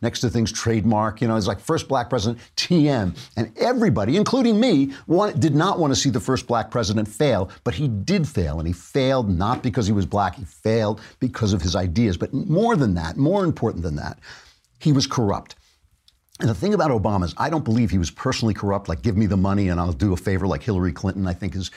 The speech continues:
is money corrupt. I think he was corrupt in the sense that he thought his ideas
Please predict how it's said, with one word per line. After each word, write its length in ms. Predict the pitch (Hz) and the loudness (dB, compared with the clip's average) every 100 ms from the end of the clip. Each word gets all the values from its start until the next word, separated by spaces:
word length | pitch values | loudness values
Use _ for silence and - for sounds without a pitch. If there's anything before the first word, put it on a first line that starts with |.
| - | -6
is 100 | 101 | -2
money 380 | 87 90 95 95 | 2 2 2 0
corrupt. 420 | 92 101 95 - - - - - | -2 -2 -2 -4 -16 -20 -12 -4
I 180 | 117 135 | 0 0
think 260 | 143 135 | 0 0
he 140 | 127 117 | 0 -2
was 160 | 104 | -2
corrupt 460 | - 92 95 95 - | -2 -2 0 -2 -4
in 200 | 123 127 | 0 2
the 80 | 127 | 2
sense 340 | - 98 92 | 0 0 0
that 140 | - 73 | -2 -6
he 280 | - 127 131 | -2 0 0
thought 300 | - 104 117 | 0 -2 -2
his 260 | 127 131 | 0 0
ideas 640 | 123 113 80 92 82 78 | 0 0 0 0 0 -4